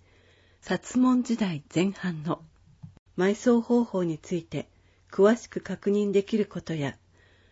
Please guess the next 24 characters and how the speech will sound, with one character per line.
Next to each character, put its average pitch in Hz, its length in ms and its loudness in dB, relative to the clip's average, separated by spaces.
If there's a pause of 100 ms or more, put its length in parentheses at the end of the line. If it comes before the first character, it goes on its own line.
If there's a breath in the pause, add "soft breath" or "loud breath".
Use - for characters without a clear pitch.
(140 soft breath)
本 220 220 2
州 185 240 2
と 170 160 -4
の 165 160 -2
交 202 240 4
流 214 160 2
が 208 260 -2
あ - 20 0
っ 226 80 -4
た 214 120 -2
こ 180 140 -2
と 160 180 -2
を 151 40 -6
考 196 380 -2
え 208 140 2
る 165 180 -6
上 175 200 0
で、 147 200 -6 (580 soft breath)
学 170 240 0
術 196 220 -6
的 - 260 -6
価 220 160 -4
値 - 160 -6
が 165 180 -2